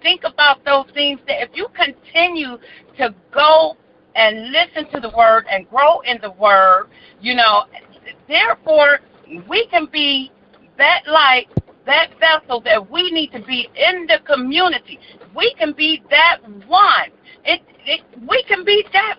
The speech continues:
one. You know, it, I, I understand about what, um, uh, uh, I can't call her name, but she was saying about the, the revival.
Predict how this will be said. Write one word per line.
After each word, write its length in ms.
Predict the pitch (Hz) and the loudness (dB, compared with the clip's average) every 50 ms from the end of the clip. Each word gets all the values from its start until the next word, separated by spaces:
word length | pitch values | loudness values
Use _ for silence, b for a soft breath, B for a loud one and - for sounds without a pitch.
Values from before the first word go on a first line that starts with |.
| _ _ | _ _
one. 400 | 359 440 494 480 440 - 339 - B B B B B | -8 -6 -4 -2 -2 -2 -4 -6 B B B B B
You 120 | 311 320 359 | -8 -4 0
know, 320 | 370 359 370 359 349 - - - | 4 6 6 6 4 4 0 -6
it, 140 | - 330 330 - | -6 -6 -4 -2
I, 160 | - 320 349 349 - | 0 0 0 0 0
I 340 | 311 330 - 320 349 381 | -2 0 2 2 2 2
understand 560 | 392 370 392 359 _ - - 381 381 370 349 339 | 0 0 -4 -10 _ -2 0 2 2 2 2 0
about 380 | 320 - 330 330 320 302 - | 2 2 4 4 4 2 2
what, 240 | 302 320 320 311 302 - - | 2 2 2 2 0 -2 -2
um, 360 | 269 277 269 262 247 240 240 _ _ _ _ _ _ _ - _ _ _ _ _ - | 0 2 2 2 2 0 -4 _ _ _ _ _ _ _ -20 _ _ _ _ _ -2
uh, 440 | 233 233 226 220 214 202 208 202 196 | 0 2 4 4 4 2 2 0 -2
uh, 0 | _ _ _ _ _ _ _ _ _ _ _ - | _ _ _ _ _ _ _ _ _ _ _ -6
I 320 | 208 214 208 190 185 180 180 _ | -2 0 0 0 0 -4 -6 _
can't 160 | - 240 - - | -14 -16 -10 -4
call 180 | 240 214 202 | -2 0 0
her 80 | 196 202 | 0 -2
name, 220 | 202 196 175 175 _ | -4 -4 -6 -6 _
but 140 | - 233 226 - | -4 -4 -4 -4
she 100 | 302 294 | -8 -10
was 100 | 277 269 - - | -10 -10 -6 -2
saying 200 | 294 277 277 262 | 0 0 0 0
about 380 | 254 - 269 262 262 254 254 - | -2 0 2 4 4 2 2 2
the, 180 | 247 240 - - - | 2 2 2 0 -4
the 80 | 233 220 | -12 -10
revival. 800 | 220 247 233 226 202 277 311 330 339 320 285 - - - - | -10 -10 -12 -10 -2 0 2 4 4 4 2 -2 -4 -12 -14